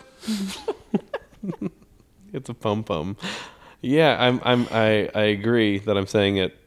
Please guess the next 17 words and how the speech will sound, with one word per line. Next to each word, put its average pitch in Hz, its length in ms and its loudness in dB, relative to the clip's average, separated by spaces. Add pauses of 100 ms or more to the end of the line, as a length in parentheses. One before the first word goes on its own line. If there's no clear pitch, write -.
(320)
wrong. 101 840 2 (560)
I 107 120 4
will 120 120 4
fight 104 260 2
that 95 120 0
to 98 60 -4
the 90 140 0
death, 98 300 0
though. 78 80 -4
I 85 80 -2
don't 101 160 2
think 92 140 -2
I'm 87 80 -2
saying 90 180 -2
it 87 40 -2
wrong. 85 220 -4
I, 95 160 0